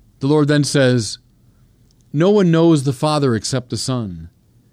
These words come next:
and anyone to whom the Son wishes to reveal him." See what he's saying? Jesus lives in intimacy with the Father, but he doesn't cling to that intimacy for its own sake. He doesn't use the knowledge he has of his Father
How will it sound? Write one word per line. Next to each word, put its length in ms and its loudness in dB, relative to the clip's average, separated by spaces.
and 160 -12
anyone 380 0
to 60 2
whom 160 0
the 80 0
Son 420 -2
wishes 320 -4
to 100 -12
reveal 380 -6
him." 200 -14
See 140 -8
what 80 -2
he's 120 0
saying? 420 -10
Jesus 420 0
lives 400 2
in 100 -4
intimacy 540 -2
with 120 -6
the 80 -10
Father, 480 -4
but 300 -2
he 160 -10
doesn't 520 -4
cling 800 2
to 140 -4
that 260 -2
intimacy 560 -2
for 140 -4
its 120 -6
own 140 -2
sake. 500 -4
He 140 -6
doesn't 420 0
use 640 2
the 100 -2
knowledge 500 0
he 100 -2
has 260 0
of 80 -2
his 100 -4
Father 440 0